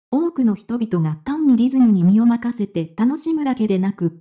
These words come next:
その歌詞の背後にある意味を考えることは重要です。ブローユアカバーは、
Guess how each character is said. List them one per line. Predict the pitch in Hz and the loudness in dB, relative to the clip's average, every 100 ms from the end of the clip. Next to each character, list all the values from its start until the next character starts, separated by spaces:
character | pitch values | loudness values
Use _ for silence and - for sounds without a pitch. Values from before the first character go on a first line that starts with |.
| _ | _
そ | - 220 | -4 0
の | 269 | 0
歌 | 330 339 | 0 -2
詞 | 302 | 2
の | 247 | 2
背 | 226 240 | 2 0
後 | 202 | 2
に | 170 165 - | 0 0 -2
あ | 294 | -2
る | 294 | 0
意 | 277 | 0
味 | 254 | 2
を | 208 | 0
考 | - 240 262 | 0 0 2
え | 262 | 0
る | 233 | -2
こ | 208 170 | -4 -4
と | 151 | -4
は | 143 - | -6 -6
重 | 160 233 | -4 0
要 | 262 254 240 | 2 2 0
で | 233 | -2
す。 | - _ _ _ _ | -8 _ _ _ _
ブ | 196 226 | 0 2
ロ | 320 | 2
ー | |
ユ | 330 330 | 2 0
ア | 320 | 0
カ | 302 | -2
バ | 240 202 | -2 -2
ー | |
は、 | 175 170 | -4 -6